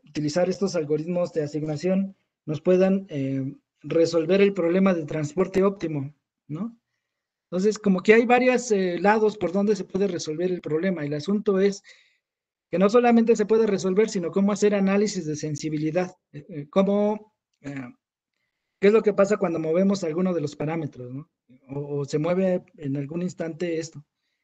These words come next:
este tipo de cuestiones. Sobre todo para evaluar, pues, fenómenos como lo,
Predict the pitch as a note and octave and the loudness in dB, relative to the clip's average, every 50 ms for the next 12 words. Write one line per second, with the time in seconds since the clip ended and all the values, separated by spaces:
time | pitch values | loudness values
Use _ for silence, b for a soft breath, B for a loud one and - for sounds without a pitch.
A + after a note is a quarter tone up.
0 | _ _ _ _ _ _ D3 - F3 D#3+ D3 D#3 D3 D#3+ C#3+ C3 - - B2 - | _ _ _ _ _ _ -10 -8 -6 -6 -4 -4 -2 -2 -4 -4 -6 -10 -12 -10
1 | - C#3+ C#3 B2 A#2+ - _ _ _ _ _ _ _ _ _ _ _ _ _ _ | -8 -8 -8 -8 -8 -14 _ _ _ _ _ _ _ _ _ _ _ _ _ _
2 | _ _ - F3 F3 F3 E3+ - G3+ G#3 A3 A3 G3 G3 F3 E3+ E3 E3+ E3+ F3 | _ _ -2 0 2 2 2 4 4 6 6 4 4 2 4 4 4 4 4 4
3 | G3 G3 G3 - G3+ - - - - _ - - - E3 E3+ F#3 G3 F#3+ F#3 D#3+ | 4 4 2 -2 -6 -6 -10 -18 -20 _ -8 -4 -2 0 2 4 4 4 2 0
4 | - - D#3 D3 C#3+ C#3+ C#3+ C#3 | -2 -4 -2 -2 -2 -2 -2 -4